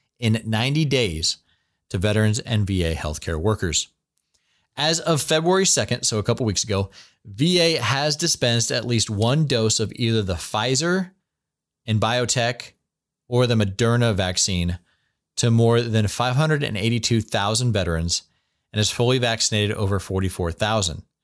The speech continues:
totaling more than six hundred and twenty-six thousand doses. This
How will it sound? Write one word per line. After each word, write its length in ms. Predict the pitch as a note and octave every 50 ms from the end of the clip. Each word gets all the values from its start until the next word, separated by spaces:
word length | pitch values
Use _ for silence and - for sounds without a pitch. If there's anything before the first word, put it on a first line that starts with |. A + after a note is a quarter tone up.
| _ _ _ _ _ _ _ _ _
totaling 400 | - - B2+ C3 C#3 D3 D3+ D3
more 240 | C3+ A2+ G#2+ A2 A2+
than 260 | A2+ G#2+ G2+ G#2+ -
six 260 | - - - B2+ - -
hundred 320 | - A2+ G#2+ G#2+ G#2+ -
and 140 | - A2+ G#2+
twenty-six 680 | - - - G2 G2 G2+ - - - G2 F2+ F2 - -
thousand 460 | - - D#2 D#2+ E2 D#2+ D#2+ D#2+ E2
doses. 520 | D#2+ G#2 G#2+ A2+ G#2+ - F#2+ D#2 - - - _ _ _ _ _ _ _ _ _ _ _ _ _ _
This 460 | B2 B2+ F3 A#3+ C4 - - - -